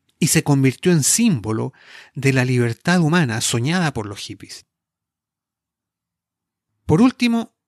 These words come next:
vamos a la relación entre cibernética y religión. Hablamos de una conexión cuyos orígenes están en el mismo Norbert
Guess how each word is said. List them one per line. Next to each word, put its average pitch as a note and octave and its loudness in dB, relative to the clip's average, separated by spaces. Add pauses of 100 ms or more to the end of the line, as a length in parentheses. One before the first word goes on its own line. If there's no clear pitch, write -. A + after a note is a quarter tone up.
(140)
vamos F#3 2
a F3 2
la C#3 0
relación E3 -2
entre D3 -4
cibernética C#3+ -2 (400)
y D3 2
religión. A2+ -6 (2250)
Hablamos C4+ 4
de A#3 4
una G#3 2
conexión F#3+ 2
cuyos D#3 0
orígenes G3+ -4
están E3+ -4
en C#3+ 0
el B2+ 2
mismo A3 0
Norbert D#3+ 0